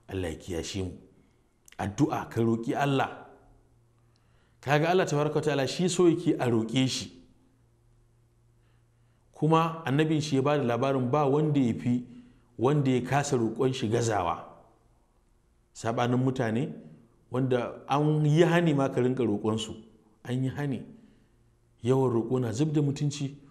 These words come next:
kuma yana sa mutum ya tashi ba nauyi a idan mutane. Al-Imam Shafi'i yana cewa, "La tas'alanna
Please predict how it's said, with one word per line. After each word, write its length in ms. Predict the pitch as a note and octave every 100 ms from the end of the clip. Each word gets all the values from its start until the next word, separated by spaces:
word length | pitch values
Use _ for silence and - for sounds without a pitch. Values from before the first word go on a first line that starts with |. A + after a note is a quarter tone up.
| - _ -
kuma 140 | B2+
yana 240 | C#3 C#3 A#2+
sa 200 | C3+ B2+
mutum 300 | A2+ G#2+ C3+
ya 60 | A2
tashi 280 | C3+ C3
ba 220 | A#2+ F3 F#3
nauyi 280 | D#3 C#3
a 240 | C3+ A2+ A2+
idan 220 | B2 A#2+
mutane. 480 | A2 G#2+ G#2 F#2+ G2+ - - _ _ _ _ _ _ _ _ _ _ _ _ _ _ _ _ - _ _ _ _ _ _ _ _ _ _ -
Al-Imam 280 | A#2 D3 C3+
Shafi'i 520 | C3+ C3 C3 B2+ D3+ D3+ - - _ _ _
yana 260 | A2+ B2+ A#2+
cewa, 380 | A2+ B2+ A#2+ A2+
"La 140 | B2+
tas'alanna 720 | B2+ B2 C3 A#2 A#2+ A#2+ B2